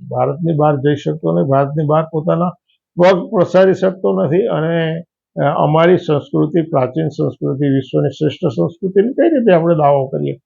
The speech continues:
આ દાવો ખોટા છે એવું તમને નથી લાગતું? જો તમને એવું લાગતું હોય મિત્રો, તો તમને વિનંતી છે, અ, આવી બાબતો તમારે જાણવી, સમજવી જરૂરી છે.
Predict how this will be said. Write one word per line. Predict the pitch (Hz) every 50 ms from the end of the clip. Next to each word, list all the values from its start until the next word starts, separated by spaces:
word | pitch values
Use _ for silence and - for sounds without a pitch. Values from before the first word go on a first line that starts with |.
| _ _ _ _ _ _
આ | - 151
દાવો | 151 147 151 160 180 185 185
ખોટા | 175 185 - 156 151 139 185 165
છે | 139
એવું | 160 175 175 175
તમને | 185 180 180 185
નથી | 185 180 170 139 170
લાગતું? | 175 180 170 240 240 240 285 - _ _ _ _ _ _ _ _ _ -
જો | 147 151
તમને | - 175 165 165 165
એવું | 165 165 160 151
લાગતું | 147 139 127 - - 170
હોય | 170
મિત્રો, | 165 160 156 135 - 160 170 196 269 - - _ _ _ _ _ _ -
તો | 156 147
તમને | 139 - 156 147 156 165 165 156 151 147 147 143 143 143
વિનંતી | 143 143 147 160 165 170 165 180 175
છે, | - - 175 196 233 285 294 _ _ _ _ _ _ _ _ _
અ, | - 139 143 147 147 - - - - - 139
આવી | 156 175 180 190 196 208
બાબતો | 233 202 170 160 156 180 180 175 180 196 202 202 208 208 190 147
તમારે | - - 160 160 165 170
જાણવી, | 147 147 143 143 147 165 175 175
સમજવી | 170 - 147 147 143 147 147 147 165 165
જરૂરી | 156 160 160 160 175 175 170
છે. | 170 - 170 185